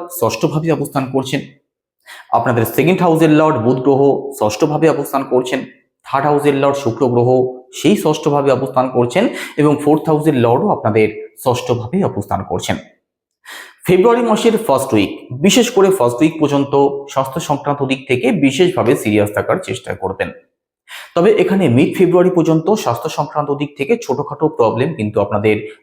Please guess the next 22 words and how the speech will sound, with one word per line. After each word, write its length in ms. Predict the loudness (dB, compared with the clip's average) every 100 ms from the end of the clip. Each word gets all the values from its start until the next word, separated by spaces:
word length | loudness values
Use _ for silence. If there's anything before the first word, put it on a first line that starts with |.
| -2
লেগেই 400 | 0 2 2 2
থাকবে, 280 | -2 0
তার 460 | 2 2 2 0 -12
সম্ভাবনা 580 | -6 -4 -2 -2 -2 -2 -2
রয়েছে। 280 | -4 -4 -8 -10 _ _ _ _ _ -20 -18 -6 2
রবি 640 | 4 4 2 2 -4 -2
এখানে 280 | -2 0 -2
ষষ্ঠভাবে 480 | -2 -4 -2 -2 -2
যেহেতু 320 | 0 2 2
অবস্থান 340 | 0 0 -2
করবেন 440 | 0 2 2 0 2
তেরো 180 | 2
তারিখ 200 | 2 0 0
পর্যন্ত, 320 | 0 0 -2
ফেব্রুয়ারি 380 | -2 0 2 2
মাসের 260 | 2 0 0
তেরো 200 | 0 0
তারিখ 200 | 0 -2
পর্যন্ত, 460 | -4 -4 -4 0 0 0 -10 -6
এই 140 | 0 2
সময়টার 440 | 2 0 0 2
মধ্যে 640 | 0 0 2 0 0 -12